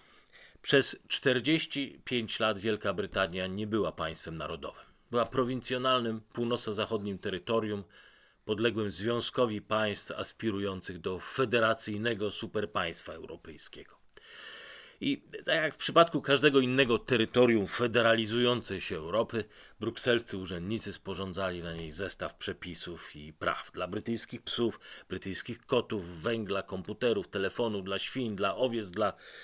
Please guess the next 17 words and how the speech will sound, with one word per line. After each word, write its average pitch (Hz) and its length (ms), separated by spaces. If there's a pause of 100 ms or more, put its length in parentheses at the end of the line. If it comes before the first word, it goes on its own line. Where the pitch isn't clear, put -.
(280)
Brytyjczyków 156 1080 (540)
i 123 240
dla 104 420 (180)
każdej 104 520
z 85 80
ich 95 200
płci 87 600 (380)
oddzielnie. 85 760 (460)
Następnie 151 640
zestawu 131 640
kilkudziesięciu 143 1080
terminów 123 800
tej 87 540
lingua 127 640
unia, 107 480 (220)
piękne 135 460
słowa: 104 460